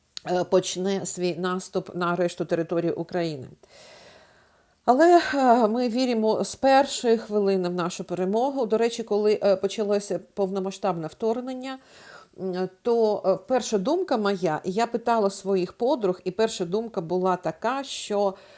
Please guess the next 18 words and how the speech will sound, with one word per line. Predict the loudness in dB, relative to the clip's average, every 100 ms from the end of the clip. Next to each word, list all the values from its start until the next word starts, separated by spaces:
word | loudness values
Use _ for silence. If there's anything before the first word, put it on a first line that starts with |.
| -18 -10
вибачте, | -2 0 2 0 -2 -4
будь | -2 2
ласка, | 2 2 0
купець | -2 0 2 2 0
Російської | 0 -2 -4 -6
Федерації. | -6 -4 -6 -8 -10 -12 -12 -10
От | -10 -10
що, | -6 -4 -4 -6
що | -6 -4 -2
перше | 2 2 2 -6
прийшло, | -6 -10 -6 -2 0 0
е, | 0 2 0 -2 -10 -8
на | -4 -4 -6
думку. | -10 -12 -14 -20 -20 -20 -20 -20 -20 -20 -20 _
Але | 8 8 10 6 2 0
давайте | 2 4 4 2
повернемося | 2 2 6 6 6 0 -2 -2 -2 -2 -2 -4
до | 2 6 6 4